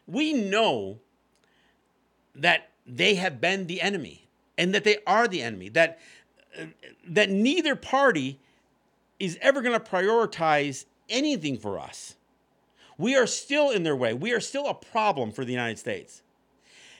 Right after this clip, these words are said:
Yet we have this, again, cognitive dissonance. And, and, and in case you don't know what it means,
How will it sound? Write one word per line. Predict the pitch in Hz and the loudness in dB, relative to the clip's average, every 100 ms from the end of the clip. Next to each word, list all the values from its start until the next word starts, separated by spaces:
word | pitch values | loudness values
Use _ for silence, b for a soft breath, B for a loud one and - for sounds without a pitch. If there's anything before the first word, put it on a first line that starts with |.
| B | B
Yet | 135 147 - | -6 -6 -8
we | 107 180 240 | -10 -6 -4
have | 190 180 143 | -2 -2 -2
this, | 123 113 - _ - - | -4 -6 -10 _ -20 -14
again, | 117 180 120 | -2 0 0
cognitive | 107 160 220 220 202 | -4 -2 0 0 -2
dissonance. | 170 165 117 101 | -2 -4 -8 -10
And, | 131 131 | -10 -8
and, | 151 156 147 _ | -8 -10 -12 _
and | 127 - - - 139 - - | -20 -20 -20 -20 -20 -18 -14
in | 135 | -6
case | 175 185 | -4 -4
you | 196 | -2
don't | 220 | -2
know | 226 | 0
what | 220 | -2
it | |
means, | 220 165 110 104 | 0 -2 -4 -12